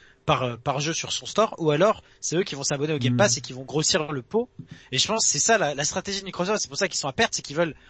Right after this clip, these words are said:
Speaker 1: en gros garder captifs les gamers,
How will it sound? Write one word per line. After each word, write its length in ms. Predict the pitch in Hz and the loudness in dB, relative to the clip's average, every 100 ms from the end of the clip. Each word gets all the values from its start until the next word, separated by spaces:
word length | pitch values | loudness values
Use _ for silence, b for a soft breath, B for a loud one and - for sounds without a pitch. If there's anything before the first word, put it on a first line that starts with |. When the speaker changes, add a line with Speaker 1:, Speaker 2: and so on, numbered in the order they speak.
| b | b
Speaker 1:
en 60 | 139 | -4
gros 220 | 175 196 _ _ _ | -2 -2 _ _ _
garder 280 | 165 160 170 | 2 2 0
captifs 480 | - 175 - 202 - | 0 -2 -2 -6 -6
les 220 | 131 131 - | -10 -10 -6
gamers, 440 | 156 160 196 247 | -4 2 2 2